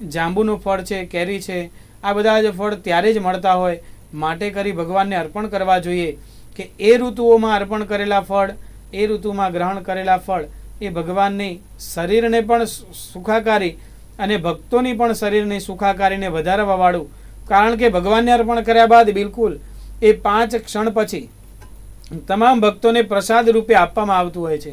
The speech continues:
અને પ્રસાદ માટેનો એટલો મહિમા બતાવવામાં આવ્યો કે પ્રસાદ એ સર્વ દુઃખાનામ, તમામ પ્રકારના દુઃખોમાંથી મુક્ત થવા માટે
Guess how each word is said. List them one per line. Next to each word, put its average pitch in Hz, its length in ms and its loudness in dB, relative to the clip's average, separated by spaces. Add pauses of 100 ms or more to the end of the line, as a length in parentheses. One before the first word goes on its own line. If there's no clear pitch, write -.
(460)
અને 202 380 2
પ્રસાદ 220 420 0
માટેનો 214 420 -2
એટલો 202 200 -2
મહિમા 190 320 -2
બતાવવામાં 185 580 2
આવ્યો 175 260 -2 (380)
કે 202 100 -4
પ્રસાદ 208 480 -2
એ 220 100 4
સર્વ 214 340 -4
દુઃખાનામ, 202 720 0
તમામ 220 500 -4
પ્રકારના 196 580 -2
દુઃખોમાંથી 185 800 -2
મુક્ત 170 260 -8
થવા 165 240 -6
માટે 165 420 -4